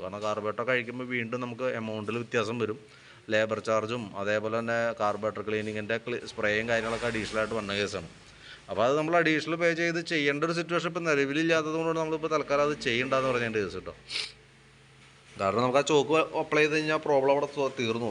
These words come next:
വേറൊരു കംപ്ലയിൻ്റൊന്നും നമുക്ക് കിട്ടിയില്ല. പിന്നെ ട്യൂണിങ്ങിൻ്റെ കേസിൽ നമ്മൾ ഒന്നും കൂടി ഒന്ന് കുറച്ചുകൂടി മെച്ചപ്പെടുത്തി നമുക്ക് ഇടാം എന്ന് മാത്രം. പിന്നെ നമുക്ക് അതിൻ്റെ ഫ്രണ്ടിലേക്ക് വരുമ്പോഴത്തേക്കും ഫ്രണ്ട്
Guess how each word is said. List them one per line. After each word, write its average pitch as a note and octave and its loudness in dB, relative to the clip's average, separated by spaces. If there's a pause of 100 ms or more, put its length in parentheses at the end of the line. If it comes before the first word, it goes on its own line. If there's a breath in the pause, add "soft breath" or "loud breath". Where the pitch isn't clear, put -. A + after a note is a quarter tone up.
വേറൊരു G#2 0
കംപ്ലയിൻ്റൊന്നും C3 0
നമുക്ക് C3+ -4
കിട്ടിയില്ല. A2+ -2 (1160)
പിന്നെ A#2 6
ട്യൂണിങ്ങിൻ്റെ B2+ 4
കേസിൽ F3+ 4
നമ്മൾ F#3 4
ഒന്നും F3 2
കൂടി E3+ 4
ഒന്ന് E3+ 2 (140)
കുറച്ചുകൂടി D#3+ 2
മെച്ചപ്പെടുത്തി D3 0
നമുക്ക് C#3 0
ഇടാം G2 0 (120)
എന്ന് G#2+ -8
മാത്രം. F2+ -8 (420)
പിന്നെ C#3 -2
നമുക്ക് E3+ 4
അതിൻ്റെ F3+ 6
ഫ്രണ്ടിലേക്ക് E3 4
വരുമ്പോഴത്തേക്കും F3+ 4
ഫ്രണ്ട് E3 4